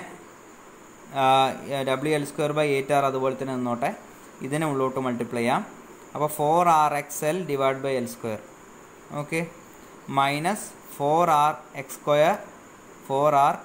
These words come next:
X into x, എക്സ് സ്ക്വയർ വരും, Minus four R X square by എൽ സ്ക്വയർ. ഈ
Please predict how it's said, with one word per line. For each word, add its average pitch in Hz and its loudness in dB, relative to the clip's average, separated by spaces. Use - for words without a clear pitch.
X - -10
into 147 -6
x, - -10
എക്സ് - -12
സ്ക്വയർ 123 -2
വരും, 117 -8
Minus 127 -6
four 127 -2
R 127 0
X - -16
square 127 -4
by 135 0
എൽ 113 -6
സ്ക്വയർ. 110 -8
ഈ 156 -2